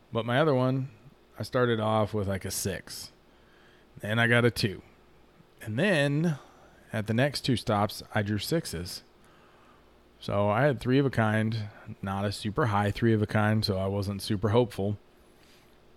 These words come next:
But we got back to the, the host venue, and that's where,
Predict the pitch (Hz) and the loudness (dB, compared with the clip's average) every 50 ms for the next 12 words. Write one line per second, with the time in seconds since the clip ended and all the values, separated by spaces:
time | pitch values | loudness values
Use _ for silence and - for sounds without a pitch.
0 | - - - - - - 135 131 123 - - - - - - _ _ _ - - | -20 -20 -20 -20 -2 2 4 6 6 4 2 -6 -18 -20 -20 _ _ _ -20 -20
1 | - - _ _ - _ 120 120 117 117 110 110 113 113 113 - - - - - | -20 -20 _ _ -16 _ -2 0 2 2 2 2 2 2 2 0 -2 -6 -2 0
2 | 117 113 113 110 110 110 110 110 107 107 107 104 107 107 101 101 104 - - - | 2 2 4 4 4 4 4 4 4 2 2 2 0 0 -4 -8 -12 -18 -20 -20
3 | - - - - - - - 113 104 98 104 101 101 98 98 98 98 98 95 95 | -20 -20 -20 -20 -20 -20 -14 -10 -4 -2 0 0 2 2 2 2 0 0 -2 -2
4 | 104 104 104 120 131 123 - - 110 107 104 101 98 101 110 117 120 - - - | -2 0 2 2 2 0 0 -2 -4 -4 -2 -4 -2 -2 -4 -4 -4 -8 -16 -20
5 | - - - - - - - - - - - - - - - - - - - - | -20 -20 -20 -20 -20 -20 -20 -20 -20 -20 -20 -20 -20 -20 -20 -20 -20 -20 -20 -20
6 | _ _ - - - - - 101 101 104 104 101 104 - - - 113 104 107 - | _ _ -20 -18 -18 -10 -6 -4 -2 -2 -2 -4 -6 -10 -6 -4 -2 -2 -2 -2
7 | - 110 107 104 104 101 101 101 101 98 | -2 -2 0 0 0 0 -2 -2 -4 -4